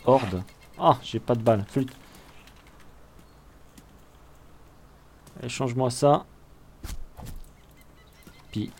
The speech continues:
l'I A, elle est pas extraordinaire. Donc, euh, faut pas s'attendre à avoir des morts vivants, euh, très, très développés inte-,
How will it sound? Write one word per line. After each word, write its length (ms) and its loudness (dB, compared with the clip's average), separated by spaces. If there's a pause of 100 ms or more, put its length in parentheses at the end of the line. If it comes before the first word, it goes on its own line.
l'I 240 4
A, 180 6 (180)
elle 160 -2
est 100 -4
pas 240 4 (320)
extraordinaire. 800 0 (1120)
Donc, 360 -2
euh, 160 -4
faut 160 -4
pas 140 -4
s'attendre 420 2
à 40 4
avoir 200 0
des 280 0
morts 160 2
vivants, 460 0
euh, 100 0 (680)
très, 220 0
très 240 2
développés 720 6 (220)
inte-, 360 0